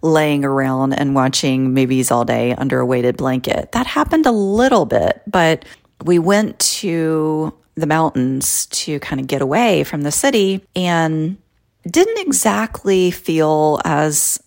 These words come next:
settling and restorative as we <laughs> wanted it to be because, well, we had a bat in our house. So for two days, we had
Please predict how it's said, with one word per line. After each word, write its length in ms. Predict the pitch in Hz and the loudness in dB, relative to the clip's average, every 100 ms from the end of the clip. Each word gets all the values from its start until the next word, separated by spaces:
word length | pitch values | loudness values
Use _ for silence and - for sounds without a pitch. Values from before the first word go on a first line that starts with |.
| _ | _
settling 520 | - - 165 160 160 | -2 0 0 0 -2
and 120 | 147 139 | -2 -2
restorative 560 | 139 - 151 143 139 | -4 -2 0 0 0
as 200 | 139 135 | -2 -4
we 100 | 147 | -4
<laughs> 140 | 180 - | -4 -2
wanted 220 | 170 214 | 0 2
it 180 | 151 - | 0 -2
to 100 | 165 | -2
be 260 | 151 143 | 0 0
because, 800 | 151 170 - 226 214 220 226 - - - - - - - - _ _ - | -2 -4 -2 0 0 0 -2 -6 -12 -20 -20 -20 -20 -20 -20 _ _ 0
well, 460 | 220 247 254 247 - | 4 4 2 0 -6
we 140 | 202 | 0
had 220 | 202 208 | 2 2
a 60 | 196 | -4
bat 840 | 202 - - 131 117 - - - - _ _ - | -6 -6 -2 -2 -4 -4 -4 -4 -8 _ _ -6
in 480 | 139 135 131 127 127 - _ | -2 0 0 -2 -6 -14 _
our 160 | 131 123 | -2 -2
house. 760 | - - - - - - - - _ _ | -2 -6 -4 -4 -2 -2 -2 -6 _ _
So 160 | - 190 | -4 -2
for 140 | 196 | 0
two 340 | 214 - 240 240 | -2 -2 0 0
days, 520 | 220 175 127 123 139 | 2 0 0 -2 -4
we 120 | 151 | -4
had 580 | 175 139 139 135 135 - | -2 -2 -2 -2 -4 -8